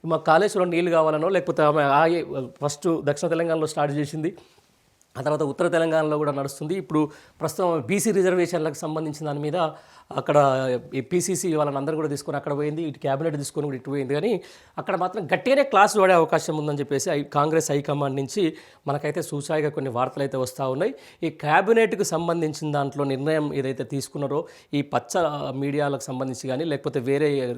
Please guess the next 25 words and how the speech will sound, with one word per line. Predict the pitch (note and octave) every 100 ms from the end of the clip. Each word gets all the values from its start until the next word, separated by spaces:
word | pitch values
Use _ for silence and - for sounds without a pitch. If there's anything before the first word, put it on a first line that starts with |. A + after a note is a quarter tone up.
| A2+
రేవంత్ | C#3 D#3
రెడ్డి | D3 C#3
అనుకూల | C#3 C#3+ C#3
మీడియాలో | C3 C3+ C3+ C3
వస్తున్నటువంటి | A#2+ - C3 C3+ B2+
వార్తలు, | A2+ B2 C#3+ - F#3
లీకులకు | F3+ C#3 D3+ F3 D3
సంబంధించిన | D#3 C#3+ C#3 C3 C#3
దాని | C3
మీద, | C3 C3+ F#3+ D#3 - - - _
ఆ, | D3+ C#3 - -
కేంద్ర | F3+ A3+ C4+ C4+ B3+ A#3+
కాంగ్రెస్ | - E3+ F#3+ G#3 G3 G3+ F3+ - F3
పార్టీ | E3 E3
అధిష్టానం | D3+ D#3+ E3 E3 -
చాలా | F3
సీరియస్గానే | E3+ - F3+ G#3 A3 G3+ F3+
ఉన్నట్టుగా | D#3 D3 D3
తెలుస్తూ | C#3+ C3+ - C#3
ఉంది. | C#3+ A3 C4 - - D#3
దీని | E3
మీద | G3
ఎక్కువ | G3 G3+ G#3+
రోజులు, | G#3+ G#3+ G#3 -
ఆ, | D#3 C#3+ C3+